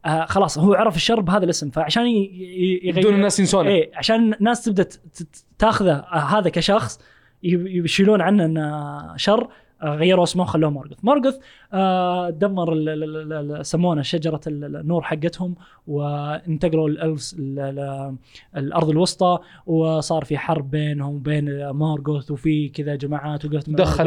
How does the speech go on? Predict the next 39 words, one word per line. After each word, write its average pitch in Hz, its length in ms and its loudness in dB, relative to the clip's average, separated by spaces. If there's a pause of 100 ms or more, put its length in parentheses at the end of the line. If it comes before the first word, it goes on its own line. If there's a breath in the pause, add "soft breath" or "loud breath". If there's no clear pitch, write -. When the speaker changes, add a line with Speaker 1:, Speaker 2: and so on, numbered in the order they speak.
Speaker 1:
مارغوث 156 80 4
إلى 151 160 4
آخره. 160 100 2
Speaker 2:
نوعين 180 220 4
من 160 60 0
البشر، 156 400 0
في 170 120 0
بشر 160 300 2
وقفوا 156 300 0
مع 143 120 -2
مارغوث، 170 500 2
Speaker 1:
يس، - 200 -6
يس. 156 140 0
Speaker 2:
بشر 147 200 2
وقفوا 143 280 0
مع 135 120 0
الألفز، 190 600 2
Speaker 1:
يس. 170 260 -2
Speaker 2:
الدورف 165 360 4
Speaker 1:
صار 180 80 2
Speaker 2:
ما 160 60 4
حد 160 140 0
يدري 165 160 2
وش 147 100 -2
صار 160 160 2
عليهم. 196 540 4
Speaker 1:
يس، - 360 0
Speaker 2:
صار 254 140 6
Speaker 1:
في 247 60 4
Speaker 2:
في، 196 300 6
صار 196 220 0
في 240 160 2
مذابة. 170 280 4
Speaker 1:
صار 226 260 2
فيه، 190 220 4
فيه، 175 380 2
فيه 165 340 2
دنيا، 151 300 0
وصاروا 170 560 2